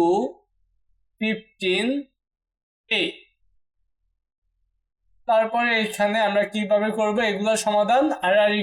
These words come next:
গুণ করে করতে হয়। ব্র্যাকেট দিব, টু আর মাইনাস নাইন গুণ করব,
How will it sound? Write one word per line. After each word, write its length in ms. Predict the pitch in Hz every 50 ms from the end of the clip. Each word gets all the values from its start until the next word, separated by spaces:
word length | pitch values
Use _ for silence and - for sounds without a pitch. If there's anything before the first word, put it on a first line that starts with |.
| 175
গুণ 120 | 190 202 208 196
করে 200 | 196 202 202 202
করতে 280 | 202 202 196 190 - 208 208
হয়। 140 | 226 247 202 165
ব্র্যাকেট 340 | 175 175 175 175 165 - 175 165 170
দিব, 140 | 202 190 220 247 294 381 381 330 - - -
টু 80 | 233 233 233 226
আর 80 | 208 214 208
মাইনাস 280 | 196 196 202 214 208 - 220 208
নাইন 140 | 202 214 220 202
গুণ 120 | 220 226 220 208
করব, 180 | 226 220 220